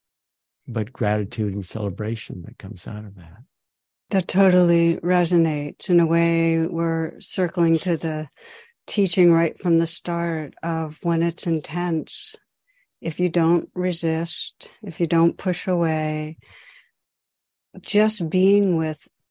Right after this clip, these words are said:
Speaker 2: in, it enlarges your own, the presence that's here. So there's room for what's there, and you can relate with that gratitude,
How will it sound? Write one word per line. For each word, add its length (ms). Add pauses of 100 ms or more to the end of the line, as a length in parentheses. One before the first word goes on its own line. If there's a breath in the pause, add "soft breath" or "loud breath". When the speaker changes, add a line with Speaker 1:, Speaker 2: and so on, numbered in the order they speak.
(120)
Speaker 2:
in, 260 (320)
it 180
enlarges 720
your 180
own, 260
the 140
presence 580
that's 240
here. 260
So 220
there's 240
room 240
for 220
what's 320
there, 200
and 120
you 120
can 220
relate 400
with 180
that 200
gratitude, 840